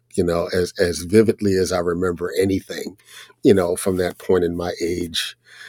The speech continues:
you know, at that point in my life. And, and my mother was a really big Aretha Franklin fan. So unlike when I saw Diana Ross's Supremes, I didn't know all the songs. Like, with Aretha, with Aretha Franklin, I knew the songs.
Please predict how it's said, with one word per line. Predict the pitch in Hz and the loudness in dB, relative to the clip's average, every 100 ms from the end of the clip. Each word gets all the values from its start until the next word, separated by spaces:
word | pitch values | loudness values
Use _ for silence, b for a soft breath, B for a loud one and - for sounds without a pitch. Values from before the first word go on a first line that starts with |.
| B - | B 0
you | |
know, | 95 | 0
at | 90 | 2
that | 95 92 | -2 -2
point | - 101 | 2 2
in | 92 | 2
my | 90 | 0
life. | 87 92 92 87 - - | 0 0 0 -2 -6 -6
And, | 101 120 | -2 2
and | 113 | 4
my | 117 | 4
mother | 120 127 120 | 4 4 4
was | 110 104 | 2 2
a | 107 | 2
really | 98 104 107 98 | 2 2 2 2
big | 90 80 98 95 90 87 - _ | -2 0 0 2 -2 -8 -18 _
Aretha | - 90 95 - | -2 0 -2 -2
Franklin | 90 98 87 87 78 | -2 -2 -2 -4 -10
fan. | - 113 110 95 82 82 b b b b b b b b _ _ | -4 -2 0 0 -4 -10 b b b b b b b b _ _
So | - 117 | -2 2
unlike | 110 127 113 107 | 4 4 2 2
when | 107 | 0
I | 98 | 0
saw | - 104 | 0 0
Diana | 95 98 98 | 2 0 2
Ross's | 95 95 - - | 0 0 -2 -8
Supremes, | - - 101 95 92 | -10 -4 -2 -2 -2
I | |
didn't | 92 95 | -2 -2
know | 92 | 0
all | 90 85 | -2 -4
the | 71 | -8
songs. | - 78 78 - - | -10 -10 -14 -18 -12
Like, | 85 98 | -8 0
with | 101 | 0
Aretha, | 101 127 120 101 - | 4 4 4 2 -2
with | - 107 92 | 2 2 4
Aretha | 95 147 110 | 4 6 6
Franklin, | - 120 107 90 | 4 2 2 0
I | - 104 | 0 0
knew | 98 87 | 0 -2
the | 85 | -4
songs. | - 78 - - - | -6 -8 -14 -8 -8